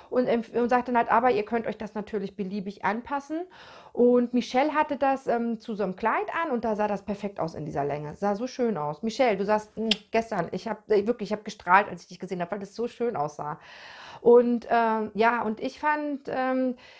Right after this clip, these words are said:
so, dass bei mir, ich wusste aber, naja, ich, ähm, so, solche Kleider besitze ich gar nicht so, die so eine Form haben. Um, von daher, ja,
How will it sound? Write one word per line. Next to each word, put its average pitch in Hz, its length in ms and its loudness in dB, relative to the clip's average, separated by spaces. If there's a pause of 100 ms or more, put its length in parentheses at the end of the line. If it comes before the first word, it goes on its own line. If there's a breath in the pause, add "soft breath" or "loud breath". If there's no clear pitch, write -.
(120)
so, 247 220 4
dass 233 220 4
bei 220 120 0
mir, 302 340 0
ich - 160 -6
wusste 285 280 0
aber, 254 320 6
naja, 226 400 0
ich, - 180 -10
ähm, 214 400 -2
so, 208 180 -6
solche 214 220 -4
Kleider 190 260 -6
besitze 190 380 -10
ich 269 100 -12
gar 240 160 2
nicht 262 180 -6
so, 269 140 -4
die 240 160 -4
so 240 120 0
eine 247 120 2
Form 254 480 2
haben. 262 580 -2 (220)
Um, 220 540 2
von 214 180 0
daher, 214 540 4 (460 loud breath)
ja, 165 280 2